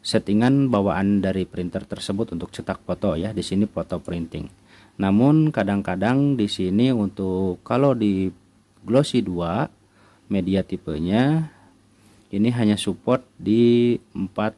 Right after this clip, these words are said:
kali enam inci ya untuk kertasnya. Jadi kita akan buat manual. Oke. Nah, kita media tipe kita pilih plain paper.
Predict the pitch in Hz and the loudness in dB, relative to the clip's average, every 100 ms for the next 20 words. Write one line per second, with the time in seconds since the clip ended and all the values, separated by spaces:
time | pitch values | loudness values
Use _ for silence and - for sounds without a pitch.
0 | _ 104 92 78 95 90 98 104 101 - | _ -6 -4 -4 -4 -4 0 0 2 0
1 | 92 92 90 - _ - 85 92 - _ | -2 -2 -10 -12 _ -14 -8 -8 -10 _
2 | - - - 180 - - - - - - | -16 -12 -8 -8 -8 -12 -16 -20 -20 -20
3 | - _ - 95 135 110 - 120 110 107 | -20 _ -2 2 2 0 0 2 2 -2
4 | - 120 135 135 101 104 117 - 104 98 | -2 2 2 2 2 4 2 2 -2 0
5 | 101 95 76 82 - - - - - 95 | 2 0 -2 -10 -20 -18 -18 -18 -10 -2
6 | 117 175 _ - - - - _ _ _ | 0 0 _ -20 -20 -20 -20 _ _ _
7 | - - 90 92 98 101 - _ - 104 | -16 -8 -6 -6 -10 -14 -16 _ -6 -4
8 | - 104 101 98 - - 110 120 147 139 | 0 2 2 2 -2 0 0 4 4 4
9 | - - 101 127 - 104 98 - 98 101 | 0 -4 -2 -4 -4 -4 -6 -4 -2 0
10 | 165 - - _ _ _ _ - 101 98 | 0 -2 -14 _ _ _ _ -4 0 0
11 | 95 - 87 110 135 | -2 -2 -4 -4 -4